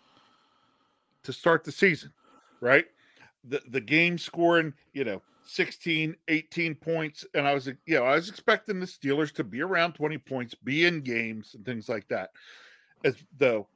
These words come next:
but as we're coming towards the end of the season, I'm wanting to see the offense just not progress in terms of moving the ball, things like that. I, I wanna see us start to put more points on the board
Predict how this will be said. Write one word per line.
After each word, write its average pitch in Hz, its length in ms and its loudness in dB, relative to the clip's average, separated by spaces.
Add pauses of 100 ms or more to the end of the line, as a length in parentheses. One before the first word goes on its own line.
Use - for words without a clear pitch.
(140)
but 131 140 4
as 127 200 0
we're 180 180 2
coming 285 300 0
towards 226 240 -2
the 196 100 4
end 185 80 2
of 151 60 -4
the 131 60 -10
season, 208 340 -6 (440)
I'm 233 220 4
wanting 262 260 2
to 202 80 4
see 190 380 0 (540)
the 160 140 2
offense 156 460 4
just 202 220 -4
not 226 200 0
progress 160 400 2
in 147 100 -4
terms 131 300 0
of 107 100 -4 (500)
moving 139 300 -2
the 165 80 0
ball, 117 680 2 (500)
things 135 260 -2
like 143 180 2
that. 117 260 2 (120)
I, 147 220 4
I 156 160 8
wanna 214 220 2
see 175 280 0
us 143 180 2 (160)
start - 540 0 (280)
to 156 120 -10 (100)
put 156 320 -2 (200)
more 160 200 -4
points - 520 -8 (140)
on 123 120 -6
the 135 60 -4
board 107 420 -4